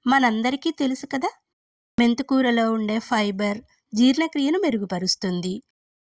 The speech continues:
మెంతి ఆకులు తినడం వలన చెడు కొలెస్ట్రాల్ తగ్గి మంచి కొలెస్ట్రాల్ పెరుగుతుంది. బ్యాడ్ కొలెస్ట్రాల్ తగ్గడం వలన చర్మంపై ఉన్న ముడతలు,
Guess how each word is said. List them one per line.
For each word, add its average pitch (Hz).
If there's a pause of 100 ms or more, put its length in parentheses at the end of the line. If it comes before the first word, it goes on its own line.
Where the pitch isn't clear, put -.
(100)
మెంతి 233 (100)
ఆకులు 302
తినడం 233 (100)
వలన 247 (420)
చెడు 226
కొలెస్ట్రాల్ 277
తగ్గి 233 (400)
మంచి 214
కొలెస్ట్రాల్ 240
పెరుగుతుంది. 185 (840)
బ్యాడ్ 233
కొలెస్ట్రాల్ 320
తగ్గడం 269
వలన 285 (380)
చర్మంపై 269 (120)
ఉన్న 285 (100)
ముడతలు, 226